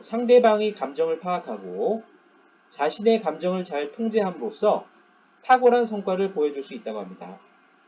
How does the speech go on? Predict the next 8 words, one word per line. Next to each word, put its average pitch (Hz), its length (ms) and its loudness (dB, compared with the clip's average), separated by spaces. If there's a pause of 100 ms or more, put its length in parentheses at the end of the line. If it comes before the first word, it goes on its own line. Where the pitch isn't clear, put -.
(320)
자, 147 160 -6
감성지능이 240 680 2
평균 285 340 -6
이상으로 208 440 2
뛰어난 214 360 0
컨설팅 254 500 -2
업체의 175 380 -4
직원이 123 600 -8